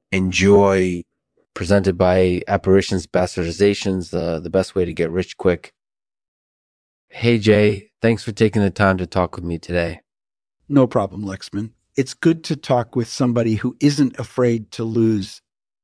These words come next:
Speaker 1: Yeah, I know the feeling.
Speaker 2: So what can I do for you?
Speaker 1: Well, obviously, I'm interested in your story. How did you turn from being a Christian to a pool room atheist?
Speaker 2: It was a gradual process, but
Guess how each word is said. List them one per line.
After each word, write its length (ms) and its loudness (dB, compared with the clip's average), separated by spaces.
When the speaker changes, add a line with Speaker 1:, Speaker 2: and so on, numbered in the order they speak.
Speaker 1:
Yeah, 320 0
I 140 -2
know 600 4
the 140 -8
feeling. 680 0
Speaker 2:
So 340 2
what 320 0
can 140 0
I 120 2
do 220 2
for 240 -2
you? 480 0
Speaker 1:
Well, 480 4
obviously, 480 0
I'm 120 2
interested 360 -4
in 80 -4
your 140 -6
story. 540 -4
How 160 2
did 180 0
you 340 2
turn 320 0
from 220 -6
being 240 0
a 60 -6
Christian 580 -2
to 180 -4
a 40 -6
pool 320 -2
room 180 -2
atheist? 640 -2
Speaker 2:
It 200 -2
was 240 2
a 60 0
gradual 560 4
process, 640 2
but 200 -4